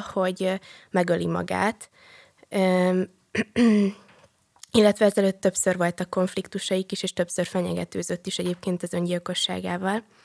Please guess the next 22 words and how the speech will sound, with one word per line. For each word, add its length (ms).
Ö, 440
ez, 340
ezek 380
az 100
egész, 460
ö, 260
ezek 260
a 40
fordulatok, 680
az 100
egész 260
történés, 720
ö, 140
aggodalmat 640
kelt 420
ebben 220
a 80
terapeutában, 800
ebben 180
a 60
fiatalban, 640
de 640